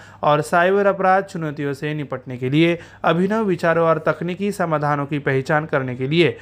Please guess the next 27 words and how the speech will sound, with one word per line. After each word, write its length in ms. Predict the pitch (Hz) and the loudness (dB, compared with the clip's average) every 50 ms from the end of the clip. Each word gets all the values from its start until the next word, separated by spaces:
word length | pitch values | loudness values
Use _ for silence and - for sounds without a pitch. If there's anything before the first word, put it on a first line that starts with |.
| - - - - - | -14 -20 -16 -6 0
राष्ट्रीय 460 | 170 185 185 190 185 - - 233 214 | 2 2 2 2 0 -4 -6 -8 -8
स्तर 280 | 220 - - 214 196 190 | -8 -4 -2 -2 -2 -2
का 240 | 196 190 185 190 190 | 0 2 2 2 2
हैकाथॉन 580 | 175 165 160 156 165 156 151 160 160 160 165 | 2 -2 -4 -2 -2 -2 -2 -2 -4 -4 -4
कवच 280 | 160 - 160 160 165 165 | -4 -4 -2 0 0 -2
दो 80 | 156 156 | -2 -4
हज़ार 260 | 147 139 147 143 139 | -2 0 0 0 0
तेईस 380 | 135 143 139 135 135 135 - - | -2 -4 -4 -2 -4 -4 -4 -4
शुरू 180 | 180 160 143 | -2 -2 -2
किया 240 | 120 - 131 123 120 123 | -4 -2 -2 -2 0 0
था। 220 | 127 147 143 120 - - - - - - - - | 0 0 0 0 -2 -6 -14 -20 -20 -18 -8 -6
अगला 260 | 151 143 143 139 135 | -4 -2 -2 -4 -4
सवाल 380 | - - 143 143 151 156 151 | -4 -2 0 2 2 2 2
है, 160 | 151 156 165 165 165 - - - - | 2 0 -2 -2 -4 -10 -18 -14 -6
निम्नलिखित 480 | 180 185 196 202 208 214 226 220 233 226 | -4 -2 -2 0 -2 -2 -2 -4 -6 -6
में 180 | 208 208 208 202 | -6 -6 -4 -4
से 100 | 190 214 | -4 -4
किस 220 | 202 214 196 - | -4 -4 -6 -4
मंत्रालय 580 | 190 180 175 165 165 175 175 175 175 180 180 175 | -4 -4 -2 0 2 2 2 4 2 0 -2 -2
ने 200 | 180 185 196 202 - - | -4 -4 -6 -6 -6 -6
एम 180 | 180 175 170 | -6 -6 -6
पासपोर्ट 560 | 165 - 160 151 147 143 - - 165 165 165 160 | -4 -2 0 0 0 -2 -6 -6 -4 -4 -4 -4
पुलिस 480 | - - 156 165 185 170 135 127 - - - - - - - 156 - - - | -6 -6 -2 0 0 0 0 -2 -8 -14 -20 -20 -12 -4 -2 -2 -2 0 2
ऐप 280 | 185 196 214 208 - | 2 2 2 2 -2
लॉन्च 400 | 170 147 139 135 135 143 147 - | -2 -2 0 0 -2 -2 -6 -10
किया 260 | - - 165 139 123 123 | -8 -4 -2 0 0 0
है? 220 | 123 127 147 147 | 0 0 0 0